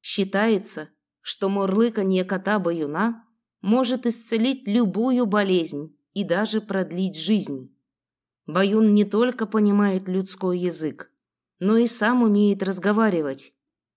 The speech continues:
Ещё у него есть острые когти и зубы, которыми он может разорвать человека на куски.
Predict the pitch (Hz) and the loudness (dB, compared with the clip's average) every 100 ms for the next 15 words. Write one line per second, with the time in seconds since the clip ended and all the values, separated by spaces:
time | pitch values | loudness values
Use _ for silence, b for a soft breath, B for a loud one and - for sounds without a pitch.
0 | _ _ - 175 175 - 160 254 262 _ | _ _ -8 -6 -4 -4 -2 -2 -4 _
1 | _ _ - 175 196 196 240 214 233 - | _ _ -2 2 2 4 2 2 0 -4
2 | - 214 269 269 226 240 233 233 240 233 | -2 0 0 0 2 2 2 0 0 -2
3 | - 233 233 196 226 143 143 131 _ _ | 0 0 2 2 0 0 -4 -6 _ _
4 | _ _ - 175 185 233 240 226 220 214 | _ _ -6 -4 0 2 6 6 6 4
5 | 208 208 208 208 208 202 196 196 226 - | 4 2 0 0 0 0 0 0 -2 0
6 | 240 220 196 190 190 185 185 175 - - | 0 2 2 0 0 -2 -2 -6 -10 -8
7 | 156 | -8